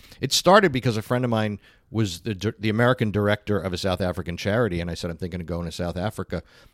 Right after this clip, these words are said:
Do you want me to go do a fundraising show for you?" And she loved it, and the people in South Africa loved it, and then they basically ghosted me.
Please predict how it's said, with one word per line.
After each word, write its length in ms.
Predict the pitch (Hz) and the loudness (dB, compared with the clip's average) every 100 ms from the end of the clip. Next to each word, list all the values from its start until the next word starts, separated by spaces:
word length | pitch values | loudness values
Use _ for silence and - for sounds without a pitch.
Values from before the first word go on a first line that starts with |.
| _ | _
Do 100 | - | -4
you 300 | 98 90 82 | -2 -2 -6
want 240 | 92 92 82 | -6 -6 -4
me 80 | |
to 80 | 95 | -6
go 220 | 87 95 | -2 -2
do 160 | 90 95 | -2 -2
a 40 | |
fundraising 540 | 85 120 147 107 85 87 | 0 0 2 2 0 -4
show 200 | - 80 | -6 -6
for 240 | - 82 | -6 -8
you?" 160 | 80 80 | -6 -6
And 100 | 85 | -6
she 160 | 127 139 | -2 0
loved 320 | 104 98 87 | 0 0 -2
it, 160 | 101 - | -4 -4
and 160 | 87 | -8
the 60 | 82 | -6
people 220 | 107 95 | -6 -6
in 40 | |
South 240 | 92 92 90 | -4 -2 0
Africa 360 | 107 117 92 | 0 -2 -2
loved 320 | 87 87 85 80 | -2 -2 -4 -6
it, 60 | |
and 80 | 87 | -6
then 40 | 92 | -6
they 60 | |
basically 360 | 87 90 87 85 | -4 -6 -6 -8
ghosted 480 | 76 87 87 82 73 | -6 -6 -6 -10 -12
me. 160 | 73 | -12